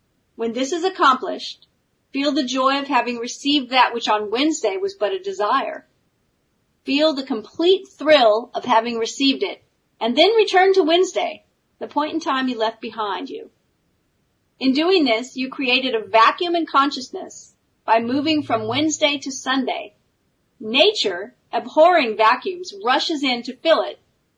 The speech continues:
thereby fashioning a mold in the likeness of that which you potentially create, namely, the joy of having realized your defined desire.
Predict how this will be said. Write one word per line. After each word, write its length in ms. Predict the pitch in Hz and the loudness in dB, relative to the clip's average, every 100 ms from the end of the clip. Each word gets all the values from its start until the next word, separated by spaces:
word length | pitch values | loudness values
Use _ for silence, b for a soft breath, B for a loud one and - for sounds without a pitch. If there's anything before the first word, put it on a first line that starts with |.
| _ | _
thereby 460 | 202 247 269 247 226 | -4 -2 2 2 2
fashioning 680 | - 254 302 320 254 233 226 | 0 0 0 0 -4 -4 -6
a 80 | |
mold 460 | 208 226 294 226 208 | -6 -4 0 0 0
in 100 | 220 | -2
the 60 | 208 | -4
likeness 440 | 190 247 262 220 208 | -2 -2 -2 -12 -12
of 120 | 180 | -2
that 220 | 220 226 | 0 0
which 220 | 220 220 | -6 -8
you 80 | 226 | -12
potentially 640 | - - 285 302 285 254 | -14 -10 -4 -4 -4 -8
create, 600 | 240 - 220 220 185 - _ - | -10 -6 0 0 -2 -10 _ -4
namely, 540 | 233 269 214 180 180 _ - _ - | 0 0 -2 -6 -12 _ -20 _ -10
the 80 | |
joy 300 | 208 233 240 | -4 0 0
of 80 | 214 | -2
having 360 | 247 226 214 202 | 0 0 0 -2
realized 720 | 254 262 185 180 233 - - _ | -4 0 0 0 -2 -10 -16 _
your 140 | 214 | -6
defined 580 | 202 214 196 190 196 196 | -4 -4 -2 0 -2 -6
desire. 600 | - 196 226 247 170 175 | -10 0 2 2 -2 -8